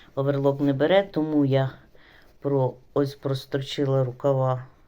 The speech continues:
машинкою, а потім оверлоком пройшла всі шви, щоб не сипалась тканина.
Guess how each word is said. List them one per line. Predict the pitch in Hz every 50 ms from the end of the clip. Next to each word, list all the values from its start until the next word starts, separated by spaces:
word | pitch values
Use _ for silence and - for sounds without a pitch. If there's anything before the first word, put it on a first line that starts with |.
| - _ _ - - - - - - - - - - -
машинкою, | - 143 143 - - 220 240 262 277 262 262 - 262 247 247 247 254 247 - - - _ - - - - - _ -
а | - 156
потім | 165 - 185 190 190 - 185 170 160
оверлоком | 151 147 143 143 139 139 139 139 135 135 135 135 135 - - - - - - - _ - - 170 185 175 180 180 - - - - - - _ - - - - - - _ - -
пройшла | - 139 143 139 139 - 160 160 160
всі | 151 - - - 139
шви, | 135 - - 120 110 113 117 117 123 - - - _ - _ - - - - - - - - -
щоб | - - - 139 135
не | 135 135 135
сипалась | 135 - - 175 170 - - 151 147 139 143
тканина. | - - - 143 131 127 120 120 127 127 127 131 131